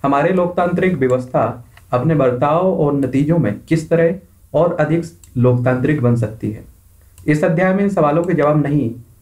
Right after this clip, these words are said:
हैं, यह उन तरीकों के बारे में सिर्फ कोई कुछ संकेत और इशारे भर करता है, जिनसे हम इन चुनौतियों और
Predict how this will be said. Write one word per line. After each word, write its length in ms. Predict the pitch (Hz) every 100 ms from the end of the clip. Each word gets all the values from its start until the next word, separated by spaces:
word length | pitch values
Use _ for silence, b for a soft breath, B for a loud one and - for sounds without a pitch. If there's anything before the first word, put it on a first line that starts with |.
| _ 120
हैं, 260 | 110 -
यह 340 | 131 151 165 156
उन 200 | 170 175
तरीकों 360 | 131 123 123
के 120 | 151 127
बारे 200 | 110 110
में 200 | 139 - -
सिर्फ 320 | - 147 151 -
कोई 520 | 143 147 170 170 - B B
कुछ 120 | 170 165
संकेत 440 | 127 120 160 151
और 60 | 127
इशारे 320 | - 117 139
भर 180 | 143 139 -
करता 260 | 120 117 123
है, 200 | 104 101 b b b -
जिनसे 280 | 127 151 170
हम 180 | 165 -
इन 140 | 131
चुनौतियों 540 | 131 139 131 156 165
और 320 | 139 120 120